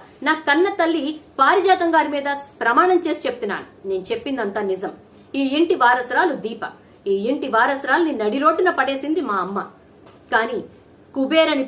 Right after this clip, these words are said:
పేరు పెట్టుకున్న ఆ నిరుపేద బిడ్డని రోడ్డున వదలకుండా జాగ్రత్తగా తీసుకెళ్లి కాపాడాడు, పెంచి పెద్ద చేశాడు. భగవంతుడు విధిని తప్పుగా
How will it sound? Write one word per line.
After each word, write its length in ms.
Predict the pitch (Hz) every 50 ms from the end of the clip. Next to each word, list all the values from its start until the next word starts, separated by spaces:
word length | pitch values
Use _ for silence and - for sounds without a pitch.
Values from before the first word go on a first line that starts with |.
| - 262
పేరు 180 | 269 269 277 - 262
పెట్టుకున్న 340 | 247 240 247 - 254 247 240 - 220 233
ఆ 40 | 226 220 208 202
నిరుపేద 460 | 208 247 311 381 370 359 285 262 - 294 247 220 254 - - - - - - - 175
బిడ్డని 400 | 220 233 226 - 311 302 269 262 269 190 202
రోడ్డున 280 | 226 247 240 285 269 226 185 185
వదలకుండా 560 | 185 180 262 285 277 - 226 208 214 247 - - - - - - - - - 226
జాగ్రత్తగా 480 | 247 277 277 330 320 - 302 277 277 - -
తీసుకెళ్లి 400 | 240 262 - - 311 311 - - - 202
కాపాడాడు, 480 | 160 170 - 226 214 208 190 170 - - - - - - - - - - - - 294
పెంచి 300 | 277 302 330 330 339 349 - -
పెద్ద 160 | 247 - 254 254 247
చేశాడు. 320 | 226 208 - 214 165 - - - - - 185 180 185
భగవంతుడు 540 | 247 269 277 381 427 427 415 381 311 311 349 285 302 311 - - - - - 175 180
విధిని 340 | 240 269 269 392 403 370 339 - -
తప్పుగా 340 | 190 185 - - 302 294 320